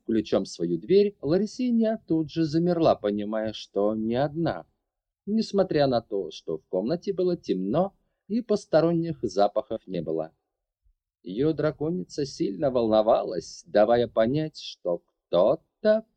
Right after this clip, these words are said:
притаился. Сделав шаг к лампе и мгновенно оказалась захвачена сильными руками. Неизвестный одной обхватил ее за талию, прижимая к крепкому телу, а второй закрыл рот.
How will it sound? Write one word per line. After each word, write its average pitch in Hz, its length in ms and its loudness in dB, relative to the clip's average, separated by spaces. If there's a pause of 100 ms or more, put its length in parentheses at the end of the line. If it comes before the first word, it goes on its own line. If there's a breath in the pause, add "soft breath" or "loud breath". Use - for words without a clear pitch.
притаился. 139 1500 -2 (1000)
Сделав 151 480 0
шаг - 360 2 (300)
к - 60 -12
лампе 95 500 2
и 127 200 -4
мгновенно 180 840 0
оказалась 143 840 0
захвачена 104 720 -4
сильными 95 400 -4
руками. 82 640 -2 (420)
Неизвестный 110 840 -2
одной 110 440 -2
обхватил 95 680 -6
ее 92 400 -2
за 85 140 -6
талию, 120 500 -2
прижимая 196 580 -2
к - 80 -20
крепкому 175 600 -2
телу, 170 500 -4
а 247 140 0
второй 220 400 -2
закрыл 107 560 -2
рот. 85 360 -6